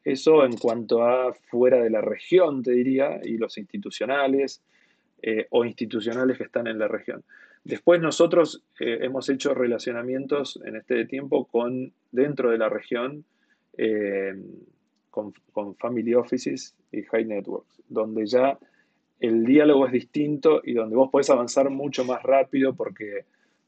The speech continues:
porque, bueno, eh, una, una cosa que ocurre mucho y que nosotros la, la hemos desarrollado incluso antes, sin, sin este objetivo, pero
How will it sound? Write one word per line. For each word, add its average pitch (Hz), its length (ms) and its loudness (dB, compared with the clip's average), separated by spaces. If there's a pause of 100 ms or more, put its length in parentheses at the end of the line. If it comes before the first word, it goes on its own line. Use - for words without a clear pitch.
porque, 101 200 -6
bueno, 107 400 -2 (400)
eh, 104 360 -4 (1000)
una, 123 260 -4
una 123 200 -4
cosa 131 260 2
que 117 120 -2
ocurre 139 440 0
mucho 139 540 -2
y 120 120 -6
que 117 100 -6
nosotros 127 640 -2 (340)
la, 98 720 -4 (260)
la 110 160 -2
hemos 123 220 -2
desarrollado 123 560 2
incluso 131 400 2
antes, 139 460 0
sin, 110 540 -10
sin 123 200 -6
este 123 160 -2
objetivo, 143 480 0
pero 107 240 2